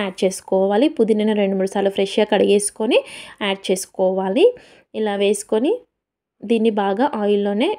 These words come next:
కలుపుకోవాలి. మనకి ఫైనల్గా ఇలా వచ్చేస్తుందన్నమాట. ఇప్పుడు దీంట్లోకి టమాటో ముక్కల్ని యాడ్ చేసుకోవాలి. ఒక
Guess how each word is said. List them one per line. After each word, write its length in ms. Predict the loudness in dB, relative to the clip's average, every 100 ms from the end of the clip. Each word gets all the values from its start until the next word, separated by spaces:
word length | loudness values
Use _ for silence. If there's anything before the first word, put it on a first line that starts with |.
| -10 _
కలుపుకోవాలి. 720 | -6 -4 -4 0 2 2 6 6 6
మనకి 260 | 0 0 0 0
ఫైనల్గా 380 | 0 0 4 4
ఇలా 140 | 4 0
వచ్చేస్తుందన్నమాట. 800 | -2 -4 -6 -10 -12 -10 -12 2 2 2 -8 -18 -8 -4
ఇప్పుడు 260 | 0 2 2 2
దీంట్లోకి 640 | 2 0 -2 -2 0 2 0 0 -6
టమాటో 320 | -4 -4 -4 -4
ముక్కల్ని 320 | -4 -4 -2
యాడ్ 160 | -4 -6
చేసుకోవాలి. 480 | -8 -4 0 2 4
ఒక 80 | 2